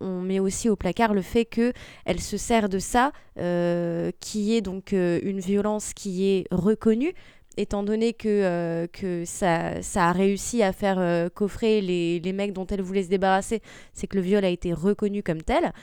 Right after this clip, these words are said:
et qu'ils ont été punis pour ça, mais parce qu'en fait, ils ont pas été punis pour les violences, euh,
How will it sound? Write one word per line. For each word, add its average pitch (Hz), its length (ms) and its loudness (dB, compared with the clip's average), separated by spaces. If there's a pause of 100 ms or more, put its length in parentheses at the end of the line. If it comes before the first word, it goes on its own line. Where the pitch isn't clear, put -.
(120)
et - 80 -8
qu'ils - 180 -6
ont 185 60 0
été 180 220 -6
punis 208 360 -10
pour - 200 -8
ça, 294 180 -4 (320)
mais 185 100 -4
parce 175 200 -4
qu'en - 120 -12
fait, 285 260 -2
ils 196 120 -2
ont 180 80 -6
pas 247 140 0
été 226 240 -2
punis 226 420 -6
pour 262 280 -4
les 208 120 0
violences, 190 540 -6
euh, 175 320 -2